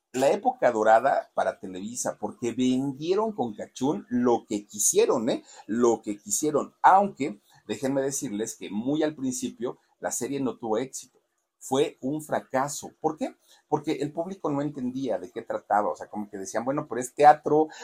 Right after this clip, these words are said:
pero es una escuela, pero ¿qué es?". No entendía la gente. Pero conforme fui-, fuimos conociendo a los personajes que integraban esta, esta serie, oigan,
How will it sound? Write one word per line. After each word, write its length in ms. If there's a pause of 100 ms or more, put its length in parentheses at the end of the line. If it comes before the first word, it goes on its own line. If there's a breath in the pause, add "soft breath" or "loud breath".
(140 loud breath)
pero 260
es 180
una 160
escuela, 680
pero 280
¿qué 160
es?". 200
No 160
entendía 480
la 120
gente. 360 (480)
Pero 200
conforme 440
fui-, 260
fuimos 360
conociendo 720 (280 loud breath)
a 120
los 180
personajes 600
que 100
integraban 580
esta, 560 (240)
esta 240
serie, 440 (260 loud breath)
oigan, 560